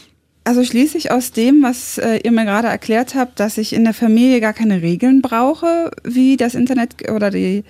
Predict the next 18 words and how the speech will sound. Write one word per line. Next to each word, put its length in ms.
Medien 380
genutzt 460
werden, 380
sondern 320
die 80
einfach 240
den 140
ganzen 260
Tag 340
da 180
an 120
die 40
Geräte 440
ran 200
dürfen, 360
wie 100
sie 160
wollen? 300